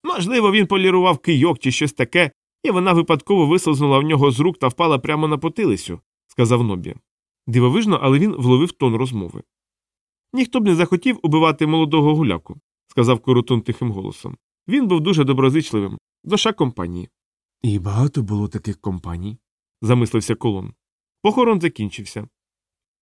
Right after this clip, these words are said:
Блазні жартівники і клоуни поверталися до своїх справ, товплячись у дверних отворах будівель. Усі штовхалися, тицяли одне одного,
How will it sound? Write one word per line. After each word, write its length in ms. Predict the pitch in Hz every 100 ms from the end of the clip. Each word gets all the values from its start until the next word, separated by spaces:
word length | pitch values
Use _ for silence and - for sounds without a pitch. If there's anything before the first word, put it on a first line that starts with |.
| _
Блазні 380 | 127 147 139 131
жартівники 600 | 127 123 131 127 131 131
і 60 | 117
клоуни 360 | 165 185 123
поверталися 640 | 117 131 131 127 123 117 120
до 140 | 120
своїх 280 | - 120 117
справ, 280 | - 170 175 _ _ -
товплячись 580 | 147 127 127 131 - -
у 80 | 123
дверних 420 | 123 131 127 117
отворах 400 | 160 156 123 123
будівель. 440 | 120 135 - - - _ _ _ _ -
Усі 240 | 170 254
штовхалися, 680 | - 123 117 185 165 151 131 _ _
тицяли 360 | 214 214 143 127
одне 260 | 131 117
одного, 440 | 135 160 143 127